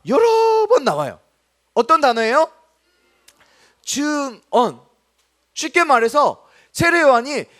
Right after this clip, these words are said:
예수님을 믿어야 된다고, 하나님의 나라에 들어가려면 자신의 죄를 회개하고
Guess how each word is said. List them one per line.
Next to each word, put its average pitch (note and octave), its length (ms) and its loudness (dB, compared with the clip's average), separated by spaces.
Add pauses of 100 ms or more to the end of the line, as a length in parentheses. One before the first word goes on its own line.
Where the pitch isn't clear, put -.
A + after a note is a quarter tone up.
(160)
예수님을 C4+ 520 -6
믿어야 F3 300 -4
된다고, C3+ 520 -10 (480)
하나님의 C#4+ 600 -2
나라에 A#3+ 520 2
들어가려면 B3+ 800 0 (140)
자신의 B3+ 520 -10
죄를 A#3+ 520 -6 (380)
회개하고 D4+ 720 0